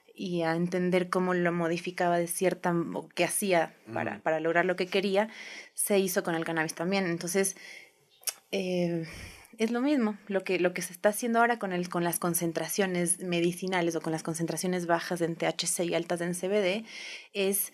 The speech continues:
Speaker 1: observar una planta que tiene mayor concentración de C B D y polinizar con otra que también tiene mayor concentración de C B D, y
Speaker 2: Para que
Speaker 1: entonces
Speaker 2: se
Speaker 1: generas
Speaker 2: mantenga la
Speaker 1: una
Speaker 2: especie.
Speaker 1: variedad
Speaker 2: Ajá.
Speaker 1: que al fin, no, es una variedad,
Speaker 2: Es
Speaker 1: es la
Speaker 2: una
Speaker 1: misma
Speaker 2: variedad.
Speaker 1: especie, pero tienes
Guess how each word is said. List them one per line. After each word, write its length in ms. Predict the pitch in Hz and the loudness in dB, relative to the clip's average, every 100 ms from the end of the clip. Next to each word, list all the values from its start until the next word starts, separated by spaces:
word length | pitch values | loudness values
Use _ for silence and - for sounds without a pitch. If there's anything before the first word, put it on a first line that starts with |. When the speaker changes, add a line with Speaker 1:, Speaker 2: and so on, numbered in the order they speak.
| - - - _ | -14 -20 -20 _
Speaker 1:
observar 580 | - 175 196 190 196 208 | -6 -4 -2 2 4 2
una 300 | 220 202 190 | 0 0 0
planta 360 | 190 196 185 175 | 2 2 2 -2
que 160 | 180 180 - _ _ | -2 -2 -4 _ _
tiene 320 | 196 175 165 185 | 2 2 2 0
mayor 480 | 180 175 170 175 | 0 2 4 2
concentración 600 | 175 170 175 160 151 165 | 2 -2 0 -2 -2 -2
de 80 | 160 | -2
C 160 | 170 175 | 0 0
B 160 | 175 | 0
D 340 | 180 190 254 294 - - _ | 2 2 2 -2 -14 -20 _
y 420 | - 202 233 220 _ _ - | -4 0 0 0 _ _ -10
polinizar 600 | - 180 175 175 - 175 | -2 2 2 0 2 2
con 160 | 175 180 | 2 0
otra 260 | 185 180 175 | 0 0 -2
que 100 | 170 | -2
también 260 | 165 170 | 0 0
tiene 160 | 175 170 | 0 -2
mayor 220 | 160 165 | 0 0
concentración 480 | 170 175 175 165 170 | -2 -4 -4 -2 -2
de 60 | |
C 100 | 170 | -2
B 80 | 170 | 0
D, 80 | 175 | 2
y 100 | 220 | 2
Speaker 2:
Para 80 | 226 | 0
que 120 | 190 | -2
Speaker 1:
entonces 260 | 180 190 226 | 0 2 2
Speaker 2:
se 80 | 226 | 0
Speaker 1:
generas 260 | 202 208 | 2 2
Speaker 2:
mantenga 200 | 233 226 | 2 0
la 60 | 226 | 0
Speaker 1:
una 100 | 226 | 2
Speaker 2:
especie. 140 | 208 190 | 2 2
Speaker 1:
variedad 460 | 175 175 175 180 190 | 2 0 0 2 0
Speaker 2:
Ajá. 100 | 185 - - - - - - | -2 -12 -12 -12 -14 -10 0
Speaker 1:
que 60 | |
al 60 | 262 | 2
fin, 160 | 277 226 | 2 0
no, 160 | 262 - | 0 2
es 140 | 302 | 2
una 160 | 330 269 | 4 4
variedad, 240 | 208 220 | 4 2
Speaker 2:
Es 60 | 220 | 2
Speaker 1:
es 40 | |
la 60 | 233 | 2
Speaker 2:
una 60 | |
Speaker 1:
misma 160 | 240 247 | 2 2
Speaker 2:
variedad. 140 | 233 226 | 0 2
Speaker 1:
especie, 300 | 226 220 208 | 0 0 -2
pero 160 | 202 196 | 0 2
tienes 340 | 240 269 269 | 4 4 2